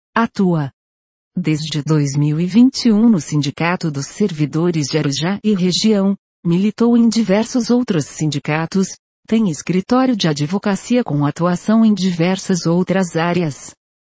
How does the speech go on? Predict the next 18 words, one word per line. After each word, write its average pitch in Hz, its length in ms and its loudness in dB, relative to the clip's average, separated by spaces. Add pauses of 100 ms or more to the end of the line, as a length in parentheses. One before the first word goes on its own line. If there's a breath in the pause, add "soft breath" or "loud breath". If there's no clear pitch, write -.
(220)
O 285 120 2
doutor 262 420 2
Marcelo 233 500 2
de 139 160 -4
Campos 160 480 0
já 233 200 2
é 196 40 0
conhecido 156 600 0
em 151 180 2
diversos 160 600 -4
sindicatos 156 800 -2
e 151 80 -4
cidades 151 640 -4
do 180 120 -2
estado 175 440 -2
de 143 140 -2
São 226 260 2
Paulo. 151 520 0